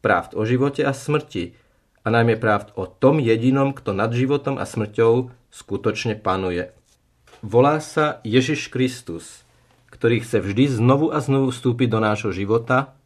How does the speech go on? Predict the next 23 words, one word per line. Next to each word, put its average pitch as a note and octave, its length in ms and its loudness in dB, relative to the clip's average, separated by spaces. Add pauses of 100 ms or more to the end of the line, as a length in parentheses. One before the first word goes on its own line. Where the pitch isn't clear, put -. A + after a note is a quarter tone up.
(120)
aj G2+ 240 -2
vtedy, A#2+ 240 2
keď A#2+ 160 0
sa B2 160 -4
cítime A#2 460 -2
ako A2+ 420 -6
opustení G#2+ 560 -2
stroskotanci. F2 1040 -8 (800)
Ježiš A#2 320 2
nás G#2 160 2
chce G#2 240 -2
zdvihnúť G2+ 540 0
z F#2 80 -6
duchovnej B2 420 2
lenivosti, B2+ 800 0 (400)
ako D3+ 240 0
zdvihol E3 320 2
chromého, C#3 560 2
ktorému C#3 480 0
povedal: C3 640 2
"Vstaň A#2 480 -2
a A#2+ 160 -2
choď." F#2 480 -4